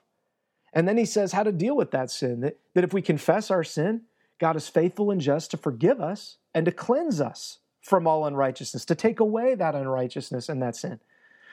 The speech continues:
So John isn't saying that, that if you sin, then you've lost your salvation. What he's saying is, if you have a relationship with God and where you think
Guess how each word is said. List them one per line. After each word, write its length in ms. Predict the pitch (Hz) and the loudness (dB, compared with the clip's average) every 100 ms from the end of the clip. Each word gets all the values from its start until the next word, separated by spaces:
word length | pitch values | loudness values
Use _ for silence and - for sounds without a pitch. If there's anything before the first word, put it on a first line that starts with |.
| - | -12
So 160 | - 240 | 2 4
John 260 | 233 294 | 4 0
isn't 200 | 269 202 | 0 -2
saying 300 | - 208 202 | -2 0 2
that, 180 | 175 - _ _ - | 0 -4 _ _ 0
that 100 | 175 | 2
if 100 | 175 | 4
you 120 | 170 | 0
sin, 420 | - - 190 214 180 | 0 2 2 4 2
then 140 | 170 | 2
you've 160 | 165 143 | 2 4
lost 400 | 160 185 - 180 | 2 0 -2 -2
your 100 | 160 | 0
salvation. 800 | - 147 139 214 - 147 123 - - | 0 0 0 0 -2 -2 -4 -6 -2
What 140 | 185 208 | 2 2
he's 160 | - | 0
saying 320 | - 233 247 190 | 0 0 2 0
is, 160 | 143 - _ _ - - 208 | -4 -12 _ _ -20 -4 -2
if 160 | 190 | -2
you 540 | 190 170 262 302 269 - _ _ | -2 0 2 2 -2 -8 _ _
have 180 | 202 208 | 0 2
a 40 | |
relationship 720 | 190 170 180 226 233 - 190 | 4 4 2 0 -4 -2 -2
with 140 | 185 - | -2 -2
God 320 | 165 160 147 | 0 2 0
and 140 | 160 156 | 0 2
where 100 | 147 | 0
you 260 | 135 240 | 2 0
think 340 | 277 233 220 | 0 0 0